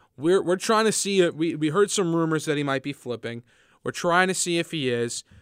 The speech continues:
He's signing with Trey Allison, who goes to Syracuse. They were also signing with another guy, 'cause Trey Allison and Chance Amey, same town in Texas, Tyler, Texas, not the same high school. But they're signing with another guy.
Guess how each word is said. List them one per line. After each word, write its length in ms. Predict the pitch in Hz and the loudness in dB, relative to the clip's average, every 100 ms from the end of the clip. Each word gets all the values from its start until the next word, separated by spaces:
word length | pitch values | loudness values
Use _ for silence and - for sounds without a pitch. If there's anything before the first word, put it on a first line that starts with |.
| _ _ _ | _ _ _
He's 260 | - 208 - | -2 0 2
signing 300 | 202 190 190 | 4 4 2
with 100 | 190 | -2
Trey 280 | - 185 | 0 2
Allison, 360 | 143 139 143 151 | 2 0 -4 -4
who 60 | 135 | -2
goes 220 | 131 139 | -2 -2
to 80 | 147 | -4
Syracuse. 540 | - 147 135 - 131 - | -4 -2 -4 -4 -8 -8
They 120 | 127 | -2
were 140 | 147 151 | 0 0
also 380 | 156 196 - 240 | 0 -2 0 -2
signing 400 | - 196 190 165 | 2 2 2 0
with 120 | 147 | -2
another 420 | 135 131 151 147 | -2 -2 0 2
guy, 300 | 127 123 113 | 0 -4 -6
'cause 180 | 117 127 | -8 -8
Trey 240 | - 170 170 | -2 0 0
Allison 440 | 160 160 151 156 | 0 0 -2 -4
and 160 | 135 127 | -6 -8
Chance 300 | - 143 131 | -6 -6 -6
Amey, 340 | 139 123 120 - _ _ _ _ _ _ | -6 -6 -8 -12 _ _ _ _ _ _
same 380 | - - 190 196 | -6 0 0 0
town 320 | - 170 170 | 0 0 0
in 80 | 156 | -2
Texas, 400 | 156 143 - 139 | -4 -4 -4 -8
Tyler, 300 | - 151 151 | -2 0 -2
Texas, 420 | 151 139 - 131 | -4 -6 -8 -8
not 200 | 143 143 | -6 -6
the 60 | 135 | -8
same 240 | 147 131 | -10 -6
high 140 | 135 | -6
school. 400 | 127 - 123 110 - _ _ _ _ _ | -6 -6 -10 -12 -12 _ _ _ _ _
But 100 | 151 | -2
they're 120 | 160 | -2
signing 320 | 151 196 214 | 2 2 4
with 100 | 214 | 0
another 440 | 185 151 147 156 143 | -2 -2 0 0 0
guy. 380 | 127 117 110 | -2 -6 -8